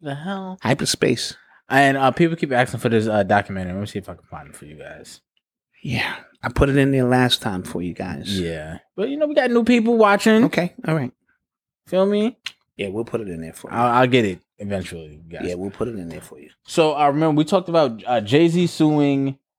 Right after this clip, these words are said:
Speaker 1: the photographer of, for Reasonable Doubt.
Speaker 2: Yes.
Speaker 1: And then Da-, Jay-Z suing Dame Dash for trying to sell his portion of, I guess.
Speaker 2: And he won the court case.
Speaker 1: He won
Speaker 2: Jay-Z.
Speaker 1: that.
Speaker 2: Yeah.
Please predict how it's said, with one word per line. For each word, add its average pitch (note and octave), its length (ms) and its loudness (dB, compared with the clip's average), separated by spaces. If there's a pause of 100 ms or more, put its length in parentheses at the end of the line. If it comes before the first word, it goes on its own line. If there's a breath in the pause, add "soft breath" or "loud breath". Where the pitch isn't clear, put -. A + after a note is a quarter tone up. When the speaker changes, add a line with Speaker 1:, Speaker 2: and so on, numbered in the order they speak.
(160)
Speaker 1:
the A#2+ 600 2 (100)
photographer C#3+ 540 0
of, A#2 400 0
for A#2 240 0
Reasonable A#2 380 -2
Doubt. G#2 400 0
Speaker 2:
Yes. - 360 -2 (140)
Speaker 1:
And A2+ 160 -6
then G#2 220 -6
Da-, B2 280 2
Jay-Z B2+ 460 2
suing A#2 580 -2
Dame A#2 220 -2
Dash B2 280 4
for - 60 -12
trying B2 220 -4
to A2+ 80 -6
sell A#2+ 220 0
his C3+ 280 2
portion A#2+ 800 -2 (520 soft breath)
of, G#2+ 600 0
I A2+ 80 -8
guess. A#2 320 0
Speaker 2:
And A2+ 140 -8
he C#3 100 0
won C#3 200 -4
the B2 60 -4
court - 260 -8
case. A#2 180 -6
Speaker 1:
He C#3+ 120 2
won C3 260 4
Speaker 2:
Jay-Z. G#2 220 -2
Speaker 1:
that. - 120 -20
Speaker 2:
Yeah. A#2+ 220 -10